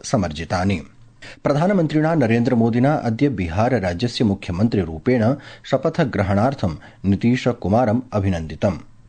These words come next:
सामाजिकान्तर्जालीय सन्देशे प्रधानमन्त्री अवदत् यत् श्रीकुमारः एकः अनुभवयुतः प्रशासकः अस्ति, तथा च नूतनकार्यकालस्य सफलतायाः कामनाम् अपि अकरोत्। सः सम्राट चौधरी तथा विजयकुमार सिन्हा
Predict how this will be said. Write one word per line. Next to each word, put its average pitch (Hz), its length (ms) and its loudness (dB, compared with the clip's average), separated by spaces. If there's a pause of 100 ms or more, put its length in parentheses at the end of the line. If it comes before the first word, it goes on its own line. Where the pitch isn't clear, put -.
(160)
सामाजिकान्तर्जालीय 95 1200 0
सन्देशे 120 640 -2 (100)
प्रधानमन्त्री 143 640 2
अवदत् 117 440 0
यत् 98 120 2
श्रीकुमारः 107 760 0
एकः 107 320 0
अनुभवयुतः 113 840 0
प्रशासकः 117 600 -2
अस्ति, - 640 -6 (460)
तथा 90 200 -2
च 113 220 0 (240)
नूतनकार्यकालस्य 113 1300 0 (140)
सफलतायाः 98 800 -2
कामनाम् 98 600 0 (120)
अपि 90 320 -4
अकरोत्। 95 520 -4 (580)
सः 151 200 2
सम्राट 95 420 0
चौधरी 104 420 2
तथा 98 260 -2
विजयकुमार 90 720 -2
सिन्हा 113 440 0